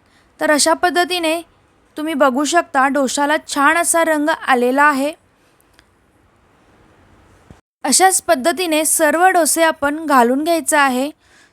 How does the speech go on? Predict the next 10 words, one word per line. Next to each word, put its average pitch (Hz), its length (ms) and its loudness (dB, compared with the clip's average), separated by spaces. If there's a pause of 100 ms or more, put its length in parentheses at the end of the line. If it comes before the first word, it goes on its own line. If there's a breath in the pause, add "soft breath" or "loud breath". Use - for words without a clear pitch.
(160)
तर 285 100 -8
तुम्ही 302 300 -4
या 294 140 -2
ठिकाणी 302 420 -2
बघू 269 340 0
शकता 285 420 -2
एकापेक्षा 277 640 -4
एक 302 320 -2
असे 349 220 0
डोसे 285 420 0